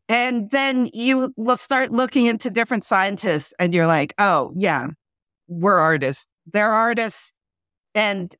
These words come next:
and you start to see the parallels, and it becomes far less like,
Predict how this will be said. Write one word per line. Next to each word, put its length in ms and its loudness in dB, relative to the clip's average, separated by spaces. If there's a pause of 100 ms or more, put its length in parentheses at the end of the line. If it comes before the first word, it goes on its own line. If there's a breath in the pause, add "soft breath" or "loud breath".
and 240 0
you 120 0
start 340 -2
to 160 -8
see 200 -6
the 120 -4
parallels, 680 0
and 200 -2
it 180 -4
becomes 420 -2
far 360 0
less 500 -2 (500)
like, 260 -2